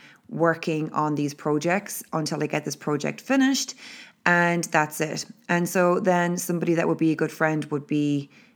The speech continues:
would check in with you every, you know, I don't know, once a week, every few days, um, and not be saying, "Come for a drink," but be more like, you know, "How is everything going?" "Oh, that's cool. All right, sure. That's nice. I'll talk to you later."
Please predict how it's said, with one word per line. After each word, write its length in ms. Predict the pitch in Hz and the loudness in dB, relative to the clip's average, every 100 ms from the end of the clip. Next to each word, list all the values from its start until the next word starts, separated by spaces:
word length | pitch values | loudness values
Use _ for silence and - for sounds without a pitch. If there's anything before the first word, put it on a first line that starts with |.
| _ - | _ -2
would 160 | 190 | 0
check 260 | - 185 185 | 2 2 2
in 160 | 170 | 0
with 220 | 160 151 165 | 0 -2 0
you 180 | 156 | 2
every, 600 | 156 147 151 156 151 151 - | 2 -2 -2 0 2 0 -2
you 140 | 160 | -2
know, 280 | 143 139 139 | -2 -2 -2
I 60 | 208 | -2
don't 80 | 165 | 0
know, 100 | 143 | 0
once 300 | 147 151 156 | 0 -2 -2
a 40 | |
week, 240 | 160 160 156 | 2 2 2
every 180 | 143 | -2
few 180 | 139 143 | -4 -4
days, 460 | 160 185 180 180 180 - - - - | 0 4 4 2 -2 -16 -20 -20 -4
um, 380 | 180 180 180 180 - | 0 2 2 2 2
and 400 | 175 170 170 - | 2 2 -2 -2
not 340 | 180 196 202 | 0 0 0
be 80 | 180 | -2
saying, 480 | 170 175 156 156 147 | 0 -2 -2 -2 -6
"Come 300 | - 185 165 | -2 0 0
for 240 | - 156 | 0 0
a 40 | 151 | 0
drink," 540 | 165 160 143 139 - - - _ | 0 0 -2 -6 -14 -20 -20 _
but 160 | 165 165 | 0 2
be 100 | 160 | 2
more 340 | 160 156 156 | 4 4 4
like, 460 | 156 156 151 147 - | 4 4 2 -2 -8
you 140 | 156 156 | -4 -2
know, 240 | 156 151 | 0 -2
"How 240 | - 170 160 | 0 2 4
is 120 | 156 | 2
everything 420 | 156 156 147 151 | 0 -2 -2 -2
going?" 400 | 143 147 147 143 - - - | 0 0 0 -2 -6 -20 0
"Oh, 80 | 226 | 4
that's 280 | 220 220 - | 6 4 0
cool. 360 | - 165 156 - | 2 2 2 2
All 160 | 220 190 | 4 6
right, 220 | 160 156 | 4 2
sure. 320 | - 156 151 | -2 0 0
That's 300 | - 151 - | 0 -4 -4
nice. 300 | 160 151 151 | -4 -4 -4
I'll 100 | - | -6
talk 200 | 160 151 | -4 -4
to 100 | - | -2
you 60 | 147 | 0
later." 340 | 147 143 139 | 2 2 0